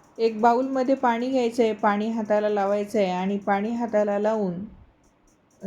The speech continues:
ज्यावेळी पाणी हाताला लावतो, त्यावेळी शाबू आपल्या हाताला चिटकत नाही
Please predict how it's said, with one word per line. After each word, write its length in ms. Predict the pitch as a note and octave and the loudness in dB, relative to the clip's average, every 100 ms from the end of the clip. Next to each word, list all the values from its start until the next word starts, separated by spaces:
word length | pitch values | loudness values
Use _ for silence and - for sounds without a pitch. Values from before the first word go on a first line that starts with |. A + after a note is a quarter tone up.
| F#3+ | 2
ज्यावेळी 320 | A3 G#3+ G#3+ | 2 2 0
पाणी 300 | G#3+ A3 G#3+ | 0 -2 0
हाताला 340 | A#3 G#3+ G#3 G#3 | -2 0 0 2
लावतो, 360 | G3 F#3+ F#3+ | 0 0 -2
त्यावेळी 360 | F#3 G3 G3 G#3+ | 0 0 0 -2
शाबू 300 | A3+ G3+ G#3+ | -2 0 0
आपल्या 320 | G#3 G#3 G3 | 0 0 -2
हाताला 360 | G3+ F3+ F3+ F#3 | 0 -2 0 -2
चिटकत 540 | G3 F3+ - G#3 G#3 | -2 -4 -2 -4 -2
नाही 380 | F#3+ E3 D#3+ | -2 -2 -4